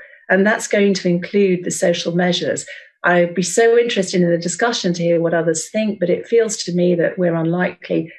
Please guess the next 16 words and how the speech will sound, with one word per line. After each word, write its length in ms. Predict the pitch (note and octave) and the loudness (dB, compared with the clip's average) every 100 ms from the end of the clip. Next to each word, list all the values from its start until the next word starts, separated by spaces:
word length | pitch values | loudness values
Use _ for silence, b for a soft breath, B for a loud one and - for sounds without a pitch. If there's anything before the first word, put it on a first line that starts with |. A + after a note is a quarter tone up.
| B - | B -8
to 100 | F3+ | 0
be 120 | F#3 | 2
really 360 | F#3+ A3+ G#3 F3 | 4 4 4 0
free 300 | - E3 D#3 | -4 -4 -2
of 140 | D#3 | -2
this, 360 | C#3+ D3+ - - B B - | -2 -2 -8 -10 B B -6
um, 480 | E3 D#3 D#3 D#3 D#3+ - | -2 0 0 -2 -6 -4
uh, 300 | E3 D#3+ D3+ | -4 -2 -4
before 600 | - D#3+ - E3+ D#3 D3+ | -4 -6 0 2 2 2
w-, 200 | - E3 | -2 -6
we 240 | F#3+ F3+ E3+ | -2 0 0
hit 280 | A3 - E3+ | 0 -2 -4
the 100 | E3 | -4
sort 300 | F#3+ F3 F3 | -2 -4 -4
of 100 | E3+ | -8
season 720 | - A#3 A3 F#3+ D#3 D#3+ | -4 -2 0 -2 -4 -6